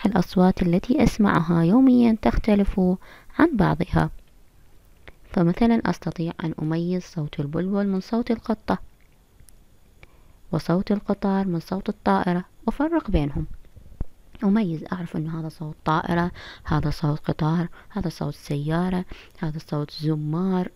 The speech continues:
أو بوق، هذا صوت عصفور، هذا صوت قطة، صوت كلب، أميز بين الأصوات، كما أميز صوت جرس البيت من المنبه اللي بالهاتف، فالخاصية التي تجعل الأذن قادرة على تمييز الأصوات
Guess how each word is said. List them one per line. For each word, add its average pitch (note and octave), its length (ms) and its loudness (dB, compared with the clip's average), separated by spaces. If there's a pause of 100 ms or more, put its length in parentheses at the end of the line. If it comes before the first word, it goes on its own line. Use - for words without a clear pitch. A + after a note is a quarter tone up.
(140)
أو D#3 160 -2
بوق، F#3 400 -2 (440)
هذا F3+ 220 -2
صوت D#3+ 380 -6
عصفور، F#3+ 600 -2
هذا F#3 320 -4 (140)
صوت D#3 260 -4
قطة، G3 480 -2
صوت D3 400 -8
كلب، G3+ 380 2 (460)
أميز B3 500 4
بين G#3+ 220 2
الأصوات، E3 540 -6 (600)
كما B3+ 320 4
أميز F#3+ 340 2
صوت D3 320 -4
جرس F#3 400 -2
البيت G3 460 0
من E3+ 140 2
المنبه F#3+ 600 0 (440)
اللي F3+ 220 2
بالهاتف، F3 540 0 (440)
فالخاصية F#3 840 -2
التي G3 300 -2
تجعل F#3 380 0
الأذن G3 420 -2 (300)
قادرة F#3+ 380 0
على D3 320 -4
تمييز D#3+ 460 -2
الأصوات D#3 640 -4